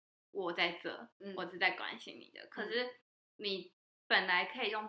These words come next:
Speaker 1: 肢体或眼神表达的事情，你现在要用语言来去让对方感受到。
Speaker 2: 嗯。
Speaker 1: 那如果又有一，一方是比较不想要沟通，所以如果我觉得可以撑过远距的情侣，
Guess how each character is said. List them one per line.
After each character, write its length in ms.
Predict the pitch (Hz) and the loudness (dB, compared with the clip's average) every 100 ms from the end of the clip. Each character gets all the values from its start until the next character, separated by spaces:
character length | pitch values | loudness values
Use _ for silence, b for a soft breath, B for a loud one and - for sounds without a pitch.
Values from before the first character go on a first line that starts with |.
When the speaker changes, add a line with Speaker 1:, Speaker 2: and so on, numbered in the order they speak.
| - | -8
Speaker 1:
肢 200 | 202 196 | -10 -10
体 260 | - - | -8 -8
或 140 | 202 190 | -2 -2
眼 280 | 180 - 165 | -2 -4 -6
神 220 | - 156 | -10 -6
表 220 | 101 - | -6 -4
达 160 | 180 - | -4 -4
的 120 | 196 | -6
事 60 | |
情， 160 | 180 139 | -8 -10
你 60 | 165 | -6
现 120 | 185 | 0
在 80 | 180 | 2
要 240 | 180 185 208 | 2 0 -4
用 260 | 190 175 - | -4 -6 -10
语 320 | 196 180 170 | -6 -4 -2
言 240 | 170 165 | -2 0
来 160 | 170 160 | 0 0
去 400 | 170 196 180 - _ - | 0 -2 -2 -8 _ 0
让 220 | 214 185 | 2 2
对 180 | 208 175 | 0 0
方 260 | 175 165 175 | 0 -2 -4
感 200 | - - | -8 -10
受 240 | - - - | -16 -12 -6
到。 160 | 202 | -4
Speaker 2:
嗯。 460 | 185 170 165 160 - _ _ _ _ _ _ 233 | -4 -6 -8 -12 -18 _ _ _ _ _ _ 0
Speaker 1:
那 100 | 240 | 2
如 180 | 214 | 2
果 160 | 202 180 | 2 2
又 100 | 208 | 4
有 140 | 170 | 2
一， 260 | 170 - 208 | 2 0 -6
一 40 | 208 | 2
方 260 | 175 175 | 2 2
是 80 | 185 | -4
比 100 | - | -4
较 300 | 156 170 - _ _ | -2 -2 -6 _ _
不 100 | 226 | -8
想 180 | - - | -4 -4
要 400 | 120 123 - - _ _ - | -2 -2 -4 -10 _ _ -6
沟 220 | 160 190 | -4 -4
通， 180 | - - _ _ _ - | -8 -14 _ _ _ -6
所 100 | 381 | 0
以 40 | |
如 160 | 339 247 | 2 2
果 120 | 226 | 2
我 120 | 185 | 2
觉 180 | 170 175 | 0 -2
得 60 | 175 | 0
可 80 | 196 | 0
以 280 | 165 - _ _ _ _ _ - | 0 -2 _ _ _ _ _ -10
撑 280 | - 214 | -6 -4
过 200 | - 214 | 2 2
远 240 | 175 - - | 2 -4 -8
距 160 | 185 | -6
的 100 | 95 | -6
情 300 | - - - | -6 -10 -12
侣， 160 | 95 | -12